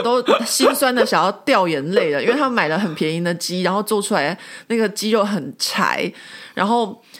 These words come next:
今天呢，我们就带着他就是吃了巴黎很厉害的这个其他的这个熟食铺的鸡肉冷盘，人家明明就很好吃，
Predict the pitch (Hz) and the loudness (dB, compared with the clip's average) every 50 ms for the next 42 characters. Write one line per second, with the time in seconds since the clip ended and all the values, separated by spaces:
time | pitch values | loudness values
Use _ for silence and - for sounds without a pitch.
0 | - - - 269 269 277 285 254 262 247 233 220 220 208 185 160 151 151 165 180 | -12 -6 -4 -2 0 0 0 0 0 0 0 0 0 0 0 -2 -2 -4 -4 -2
1 | - 226 220 220 - - _ _ _ _ _ - 233 226 196 175 165 165 165 - | 0 0 -2 -2 -4 -12 _ _ _ _ _ -2 0 0 2 2 0 0 -2 -2
2 | 196 185 180 180 180 185 185 175 - - - - 202 190 185 165 160 151 - - | -2 0 0 0 -2 -2 -4 -4 -4 -4 -2 -2 0 0 0 0 0 -2 -4 -2
3 | - 190 196 190 180 160 165 160 170 131 147 185 190 190 190 185 190 170 147 143 | -2 0 0 0 -2 -2 -4 -2 -4 -4 -4 -4 -2 -2 -2 -2 -2 -2 -2 -2
4 | 139 139 - 170 156 160 143 - - - - - 160 147 180 175 160 165 156 147 | -2 -4 -4 -6 -4 -4 -4 -4 -4 -6 -6 -6 -4 -4 -4 -2 -2 -4 -4 -4
5 | 139 135 - 156 156 147 139 139 123 110 113 - _ _ _ _ - - - 180 | -6 -6 -6 -6 -6 -4 -4 -6 -6 -8 -12 -18 _ _ _ _ -6 -2 -2 0
6 | 185 185 - 185 180 160 - 240 196 170 - 156 139 120 - - - 190 202 196 | 0 0 -2 -4 -4 -4 -4 -4 -2 -2 -2 -2 -2 -4 -4 -6 -4 -2 0 0
7 | 170 151 135 120 120 110 - - - - - - - - - - - - - - | 0 0 -2 -4 -8 -10 -8 -8 -8 -10 -12 -18 -18 -20 -20 -20 -20 -20 -14 -8
8 | - 202 208 247 269 294 240 214 208 208 208 226 220 214 202 185 139 165 185 175 | -4 -2 0 2 2 2 0 0 -2 -2 0 0 0 0 0 -2 -2 -2 -2 -2
9 | 139 131 - - - - - 143 139 147 151 | -4 -4 -4 -6 -8 -6 -6 -6 -6 -8 -8